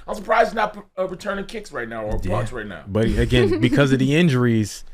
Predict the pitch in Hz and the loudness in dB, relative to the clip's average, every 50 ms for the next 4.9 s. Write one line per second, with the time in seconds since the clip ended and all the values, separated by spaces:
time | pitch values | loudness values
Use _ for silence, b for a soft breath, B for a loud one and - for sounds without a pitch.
0 | - - - - - 113 107 - - 131 123 113 104 117 107 104 - 113 110 101 | -16 -16 -16 -10 -8 -6 -4 -2 0 0 2 2 2 2 0 0 0 0 0 0
1 | 92 92 87 95 110 110 104 - - 101 92 101 104 101 92 92 90 92 87 98 | -2 -2 0 0 0 0 0 -2 -4 -4 -2 0 0 0 -2 -4 -6 -6 -6 -4
2 | 101 98 95 90 82 80 95 95 95 90 - 98 92 - 95 95 98 107 110 101 | -4 -4 -2 -4 -4 -4 -4 -4 -4 -4 -4 -4 -4 -2 -2 0 0 0 0 0
3 | 95 85 101 98 92 82 - 98 92 90 - 92 87 87 98 95 90 90 82 78 | -2 -4 -6 -6 -6 -4 -4 -4 -4 -4 -4 -6 -6 -4 -4 -4 -2 -4 -6 -6
4 | - 98 90 - - 104 107 104 98 85 90 113 107 110 110 98 80 | -6 -6 -6 -2 -2 0 0 0 0 -2 -2 -2 -2 -2 -4 -6 -8